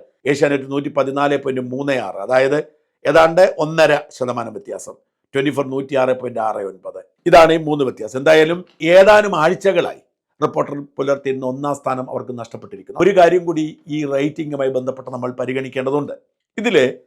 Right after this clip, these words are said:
കേരള വിഷൻ എന്ന് പറയുന്ന ഏറ്റവും കൂടുതൽ ആളുകൾക്ക് കേബിൾ ചാനലുകൾ സപ്ലൈ ചെയ്യുന്ന ഒരു സംവിധാനത്തിന്റെ പ്രസക്തി കൂടി പരിഗണിക്കേണ്ടതുണ്ട്. നമ്മൾ മിക്കവരും കേരള വിഷൻ വഴിയാണ് ചാനൽ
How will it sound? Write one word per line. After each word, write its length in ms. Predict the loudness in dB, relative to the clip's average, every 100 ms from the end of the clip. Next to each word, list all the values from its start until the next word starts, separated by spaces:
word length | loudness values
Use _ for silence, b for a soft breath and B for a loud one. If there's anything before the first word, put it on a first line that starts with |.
| 0
കേരള 240 | 6 8 8 6
വിഷൻ 200 | 4 -4
എന്ന് 120 | -4 -2
പറയുന്ന 300 | 0 -2 -2 -4
ഏറ്റവും 300 | -4 -2 -4 -4
കൂടുതൽ 260 | -6 -4 -4 -6 _ 0
ആളുകൾക്ക് 560 | 2 0 -2 -6 -6 -6 -6 _ _ _ _ 2
കേബിൾ 220 | 4 4 2
ചാനലുകൾ 380 | 2 2 -2 -4 -4
സപ്ലൈ 280 | -4 0 0 0
ചെയ്യുന്ന 300 | -2 -4 -2 -4 -6 _ _ _ -6
ഒരു 120 | -4 -4
സംവിധാനത്തിന്റെ 800 | -4 -4 -4 -4 -4 -6 -8 -8 -8 -8
പ്രസക്തി 420 | -6 -4 -6 -6 -8
കൂടി 160 | -6 -8 -12 -10
പരിഗണിക്കേണ്ടതുണ്ട്. 760 | -8 -8 -10 -14 -16 -18 -18 -20 _ -6
നമ്മൾ 160 | -4 -4 -4
മിക്കവരും 360 | -6 -6 -8 -10 _
കേരള 260 | -2 0 2 0
വിഷൻ 200 | -4 -12
വഴിയാണ് 260 | -8 -6 -6 -10
ചാനൽ 180 | -12